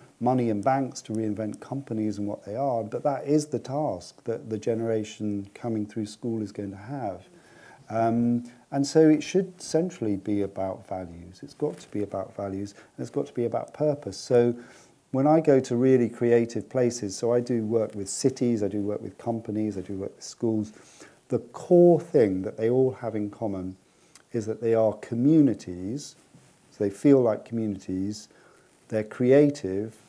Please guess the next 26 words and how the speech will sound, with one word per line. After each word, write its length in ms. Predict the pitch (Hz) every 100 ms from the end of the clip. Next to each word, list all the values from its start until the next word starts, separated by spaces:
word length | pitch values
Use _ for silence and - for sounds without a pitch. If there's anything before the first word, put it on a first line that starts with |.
| -
because 280 | 110 107
they've 120 | 107 101
got 180 | 120
a 40 | 113
diversity 760 | 110 104 113 117 110 - 101 101
of 120 | 95 _
skilled 600 | - - 131 117 110 98
people 320 | - 110 - 98
doing 280 | 104 101
interesting 480 | 104 98 101 - 98
things 360 | 95 131 110 98
and 140 | 98
coming 200 | 98 98
together, 320 | 92 123 104 - - - -
but 80 |
they 80 | 131
have 160 | 120 123
a 60 |
sense 280 | 117 123 -
of 140 | 107 -
cause, 720 | - 143 107 87 87 - - _ _ _ - - _
they 100 | 113
have 180 | 110 123
a 60 |
sense 320 | 117 131 110 113
of 200 | 101